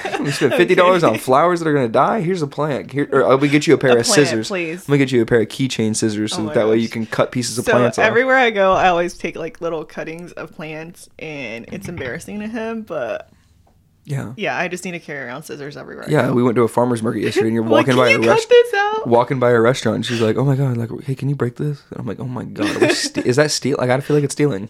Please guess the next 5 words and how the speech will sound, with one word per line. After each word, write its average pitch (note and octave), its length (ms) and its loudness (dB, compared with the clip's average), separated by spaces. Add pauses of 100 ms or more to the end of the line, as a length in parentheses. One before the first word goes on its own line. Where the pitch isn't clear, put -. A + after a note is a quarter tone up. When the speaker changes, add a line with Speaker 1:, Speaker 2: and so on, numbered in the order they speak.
Speaker 2:
I A3 80 -8
mean, G3+ 540 -8 (320)
it's - 180 -14
nature. D#4 460 -10 (520)
Speaker 1:
<sighs> - 80 -20